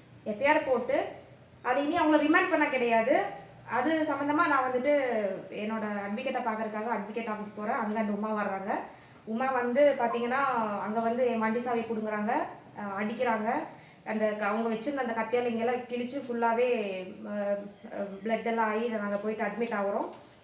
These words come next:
அட்மிட் ஆகி அங்க ஒரு எஃப் ஐ ஆர் போடுறாங்க, கவுண்டர் எஃப் ஐ ஆர் போடுறாங்க. அதுக்கப்புறம் இந்த ரெண்டு கம்ப்ளைண்ட், கம்ப்ளைண்ட்டையும் வந்துட்டு வாபஸ் வாங்கலைன்னா கொன்றுவேன்னு சொல்லிட்டு வீட்டுக்கு போலீஸ் அனுப்பிச்சுட்டு மிரட்டுறாங்க எங்களை.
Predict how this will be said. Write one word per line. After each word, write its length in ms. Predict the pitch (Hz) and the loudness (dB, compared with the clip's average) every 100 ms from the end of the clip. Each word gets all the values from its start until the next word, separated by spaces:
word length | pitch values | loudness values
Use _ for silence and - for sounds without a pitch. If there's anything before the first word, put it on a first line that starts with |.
| - | -10
அட்மிட் 400 | 208 208 302 302 | -4 0 2 2
ஆகி 220 | 262 277 | 2 4
அங்க 220 | 320 254 277 | 4 4 2
ஒரு 100 | 254 | 2
எஃப் 140 | 240 | 2
ஐ 40 | |
ஆர் 160 | 247 220 | 0 0
போடுறாங்க, 340 | 208 202 208 | -2 -2 -2
கவுண்டர் 400 | 208 247 285 262 | -2 -2 0 -2
எஃப் 40 | 247 | 0
ஐ 40 | |
ஆர் 160 | 226 208 | -2 -2
போடுறாங்க. 380 | 196 180 185 233 320 - - - - | -4 -4 -2 -2 -2 -6 -16 -20 -4
அதுக்கப்புறம் 640 | 262 330 359 339 320 349 | 0 2 4 2 4 2
இந்த 180 | 311 247 | 2 2
ரெண்டு 360 | 254 320 381 | 4 2 2
கம்ப்ளைண்ட், 680 | 330 311 277 330 359 - - | 4 4 4 2 0 -4 -4
கம்ப்ளைண்ட்டையும் 500 | 240 269 311 330 302 | -2 0 2 2 0
வந்துட்டு 260 | 247 247 214 | 0 -2 0
வாபஸ் 460 | 240 285 349 - 240 | 0 2 2 2 2
வாங்கலைன்னா 300 | 226 226 285 285 | 2 2 0 2
கொன்றுவேன்னு 420 | 247 285 277 269 | 2 2 2 0
சொல்லிட்டு 540 | 285 233 208 262 330 262 | 0 -2 -2 2 2 2
வீட்டுக்கு 360 | 311 339 302 226 | 0 0 -2 0
போலீஸ் 340 | 233 233 233 | 0 0 0
அனுப்பிச்சுட்டு 460 | 214 208 226 - 302 339 240 202 185 | -2 -4 -6 2 4 4 4 2 0
மிரட்டுறாங்க 440 | 202 226 247 254 202 | -2 -2 0 0 -2
எங்களை. 300 | 175 165 | -4 -6